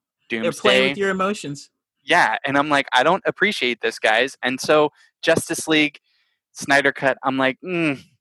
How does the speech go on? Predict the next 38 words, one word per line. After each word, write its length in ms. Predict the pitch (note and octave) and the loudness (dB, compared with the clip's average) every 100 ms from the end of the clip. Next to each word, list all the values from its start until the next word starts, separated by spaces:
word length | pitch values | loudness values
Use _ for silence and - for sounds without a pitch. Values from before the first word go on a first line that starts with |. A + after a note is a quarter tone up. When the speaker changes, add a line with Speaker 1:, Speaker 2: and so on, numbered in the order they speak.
| _ | _
Speaker 2:
How 120 | - | 0
you 80 | A#4+ | 2
gonna 160 | C#5 D#5 | 4 4
Speaker 1:
Snyder." 200 | C5 A#4 | 4 0
Speaker 2:
do 80 | - | 0
Doomsday 580 | A#3+ C#4 F4 B3 B3 A3 | 0 2 0 0 2 2
and 160 | G3 | 0
Death 240 | F3 A3+ - | 0 0 0
of 100 | B3+ | -4
Superman 720 | - C#4 C#4+ G3+ F3 E3+ E3 | -4 -2 -2 -2 -2 -2 -4
literally 500 | E3+ C#4 E4 E4 D#4 | -2 0 2 2 2
on 100 | C4 | 2
his 180 | A#3+ - | 2 0
second 360 | - A#3+ A3+ F3 | -2 -2 -4 -6
appearance? 640 | - F#3 C3+ E2 - - _ _ _ | -6 -6 -8 -12 -18 -20 _ _ _
Speaker 1:
Exactly. 720 | D#3 C3+ A#2+ A2+ G#2+ - G2 C#3 | -4 -4 -4 -4 -4 -8 -10 -4
Speaker 2:
What? 400 | F#4+ D4 E5+ - | 2 4 4 2
Speaker 1:
Like, 220 | - - - - | 0 0 -6 -20
how 760 | - - - G3 G#3 A3 A3 G#3+ | -16 -8 0 2 4 2 0 -2
is 220 | - D3+ C#3 - | -4 -4 -6 -4
that, 240 | F3+ E3+ E3 - - | 2 2 0 -6 -10
how 160 | - F#3+ | 0 2
is 80 | G3 | 4
that 160 | G3 | 2
even 180 | E3+ D#3 | 2 0
a 60 | C3 | 0
thing? 360 | C3 B2 G#2+ - - - - _ | 0 0 -2 -14 -20 -20 -20 _
<laughs> 200 | - - G#3 - - - - - | -4 -2 -2 -4 -6 -20 -20 -4
Speaker 2:
Yeah. 100 | F#3 | 0
Speaker 1:
And, 240 | F3 F3 C#3+ _ _ _ - | 0 0 -10 _ _ _ -8
uh, 180 | D3+ C#3+ | 0 2
Speaker 2:
No. 140 | D3+ | 2
Speaker 1:
yeah. 220 | C3 G2+ A2 - _ _ - | 2 0 -2 -12 _ _ 0
Speaker 2:
There's 180 | F4+ | 0
so 260 | - B3+ A#3 | 2 2 2
much, 380 | G3 F3+ - - | 2 2 0 -12
so, 540 | - - A2 G#2+ G#1+ - | -14 -8 -4 -4 -8 -14
so 160 | - | -18